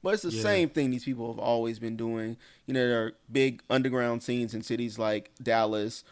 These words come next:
Speaker 1: or Atlanta
Speaker 2: Yeah.
Speaker 1: or Chicago or even New York City where, like, the underground scenes, the musicians aren't as famous,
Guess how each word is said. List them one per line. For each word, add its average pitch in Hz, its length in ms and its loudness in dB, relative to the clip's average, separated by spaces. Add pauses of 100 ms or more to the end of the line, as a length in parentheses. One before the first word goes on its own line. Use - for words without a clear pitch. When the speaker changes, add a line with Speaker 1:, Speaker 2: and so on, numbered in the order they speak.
(160)
Speaker 1:
or 117 300 2
Atlanta 117 640 0 (220)
Speaker 2:
Yeah. - 80 -4
Speaker 1:
or 110 80 0
Chicago 110 960 -2 (400)
or 127 220 2
even 139 340 2
New 120 80 2
York 113 300 0
City 139 300 2
where, 117 320 0
like, 107 200 -2
the 117 120 -6
underground 120 540 -2
scenes, 113 600 -6 (680)
the 123 160 -4
musicians 135 600 0
aren't 131 360 0 (160)
as 113 640 0 (120)
famous, 156 600 2